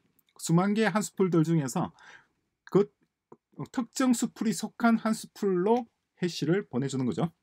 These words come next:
그 코드가 이 코드입니다. 그래서 보시면은 이제 어디 있나요? 한 수풀 불러들이는 코드가 숫자 남부됐을 때 여기 있죠? 콜 한 수풀 하잖아요. 그리고 스테이트에 수풀 네임을 보내주는 거예요. 그럼 한 수풀은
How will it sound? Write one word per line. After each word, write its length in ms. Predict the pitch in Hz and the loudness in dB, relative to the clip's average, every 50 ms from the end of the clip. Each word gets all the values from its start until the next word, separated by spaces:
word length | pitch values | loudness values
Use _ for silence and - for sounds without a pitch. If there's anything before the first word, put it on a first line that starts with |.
| _ _ _ _ | _ _ _ _
그 240 | - 160 180 196 170 | 0 2 2 2 0
코드가 380 | - - 190 170 147 165 156 | -4 -4 -2 0 0 0 0
이 60 | 147 | -2
코드입니다. 540 | 147 - - 143 117 92 85 92 - 175 170 _ _ _ _ _ _ _ - | -4 -8 -6 -6 -4 -4 -6 -6 -6 -8 -8 _ _ _ _ _ _ _ -10
그래서 360 | 113 113 - - 135 127 113 _ _ _ _ - - _ _ - | -10 -10 -8 -8 -8 -8 -8 _ _ _ _ -20 -20 _ _ -10
보시면은 480 | - 143 151 - 139 131 139 160 190 - | -10 -8 -6 -6 -6 -4 -2 -2 -2 -2
이제 240 | - - 151 165 165 _ _ _ _ - _ _ - | -2 -4 -4 -4 -4 _ _ _ _ -20 _ _ -14
어디 180 | - 110 123 117 | -12 -8 -6 -4
있나요? 220 | 110 113 131 165 160 | -4 -2 -2 -4 -4
한 100 | 180 175 | -4 -6
수풀 280 | 165 - - 165 143 | -8 -6 -4 -4 -2
불러들이는 680 | 131 151 139 131 117 123 117 123 117 117 110 107 104 101 | -2 -2 -4 -4 -4 -6 -6 -6 -4 -4 -4 -6 -8 -10
코드가 480 | - - 127 113 110 127 143 170 170 _ _ _ _ _ _ _ _ _ _ _ _ _ _ _ _ _ _ - - - _ _ | -10 -12 -10 -8 -6 -6 -6 -6 -6 _ _ _ _ _ _ _ _ _ _ _ _ _ _ _ _ _ _ -18 -18 -18 _ _
숫자 320 | - - - - - 127 | -20 -20 -20 -12 -8 -8
남부됐을 480 | 120 123 127 123 110 113 104 - 107 104 | -6 -6 -6 -8 -8 -8 -8 -8 -10 -10
때 440 | _ - 147 156 165 165 170 170 165 _ _ _ - | _ -6 -4 -2 0 0 0 -2 -4 _ _ _ -10
여기 160 | 139 139 117 | -8 -8 -8
있죠? 280 | 98 - - 160 170 165 _ | -8 -6 -4 -6 -6 -6 _
콜 240 | - - 180 160 143 | -8 -4 -4 -2 -2
한 80 | 139 | -4
수풀 480 | 143 - _ _ - 110 98 90 87 82 - | -6 -8 _ _ -6 -6 -6 -6 -8 -10 -10
하잖아요. 360 | 113 107 92 98 123 165 170 160 _ _ _ - - _ _ | -12 -12 -10 -6 -6 -6 -6 -6 _ _ _ -20 -20 _ _
그리고 120 | - 143 139 | -10 -8 -8
스테이트에 720 | - - - 190 190 202 180 _ - 180 175 185 202 202 | -8 -6 -4 -2 -2 -2 -4 _ -4 -2 -2 -2 -2 -4
수풀 400 | 170 - - - _ - 208 170 | -6 -10 -16 -12 _ 0 0 2
네임을 240 | 131 127 147 147 117 | 2 2 0 -2 -2
보내주는 360 | - 117 123 120 131 135 135 | -2 -2 -4 -4 -4 -6 -6
거예요. 280 | 113 104 101 120 170 220 - _ _ _ _ _ | -4 -4 -4 -4 -4 -6 -6 _ _ _ _ _
그럼 160 | - 175 180 156 | -6 -4 0 0
한 80 | 226 | 0
수풀은 680 | 226 - 233 - 226 196 185 170 165 165 202 233 254 | 0 0 -4 0 0 2 4 4 4 4 4 2 -2